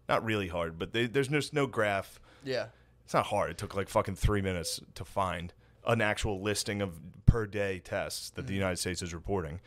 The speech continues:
Speaker 1: And in April, when we were at, like, you know, the height of this thing,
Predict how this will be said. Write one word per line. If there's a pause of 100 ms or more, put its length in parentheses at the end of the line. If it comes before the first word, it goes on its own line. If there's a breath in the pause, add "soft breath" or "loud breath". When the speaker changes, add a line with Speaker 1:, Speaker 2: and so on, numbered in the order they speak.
(320 soft breath)
Speaker 1:
And (160)
in
April, (400)
when
we
were
at,
like,
you
know,
the
height
of
this
thing,